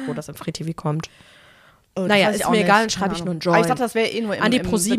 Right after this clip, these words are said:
Speaker 1: Gruppe.
Speaker 2: Bezahldingsbums da.
Speaker 1: An die Pro sieben Gruppe.
Speaker 2: Ja.
Speaker 1: Ah ja, jetzt hab, ja, genau. Also nö.
Speaker 2: Ja.
Speaker 1: Das
Speaker 2: Ja,
Speaker 1: dulde ich
Speaker 2: ätzend.
Speaker 1: da nicht.
Speaker 2: Äh, also wenn schon bodenlos, dann auch richtig
Speaker 1: Dann
Speaker 2: bodenlos.
Speaker 1: richtig bodenlos.
Speaker 2: <laughs>
Speaker 1: Richtig,
Speaker 2: Wir machen hier
Speaker 1: richtig.
Speaker 2: keine halben Sachen.
Speaker 1: Ja, und worauf ich
Speaker 2: Ja.
Speaker 1: jetzt gespannt bin,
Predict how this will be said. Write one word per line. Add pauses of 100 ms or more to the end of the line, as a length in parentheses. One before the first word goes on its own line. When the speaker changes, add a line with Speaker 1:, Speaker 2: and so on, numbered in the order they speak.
Speaker 1:
Gruppe.
Speaker 2:
Bezahldingsbums
da.
Speaker 1:
An
die
Pro
sieben
Gruppe.
Speaker 2:
Ja.
Speaker 1:
Ah
ja,
jetzt
hab,
ja,
genau. (540)
Also
nö. (840)
Speaker 2:
Ja. (460)
Speaker 1:
Das
Speaker 2:
Ja,
Speaker 1:
dulde
ich
Speaker 2:
ätzend.
Speaker 1:
da
nicht. (1120)
Speaker 2:
Äh,
also
wenn
schon
bodenlos,
dann
auch
richtig
Speaker 1:
Dann
Speaker 2:
bodenlos.
Speaker 1:
richtig
bodenlos. (180)
Speaker 2:
<laughs>
Speaker 1:
Richtig,
Speaker 2:
Wir
machen
hier
Speaker 1:
richtig.
Speaker 2:
keine
halben
Sachen.
Speaker 1:
Ja,
und
worauf
ich
Speaker 2:
Ja.
Speaker 1:
jetzt
gespannt
bin,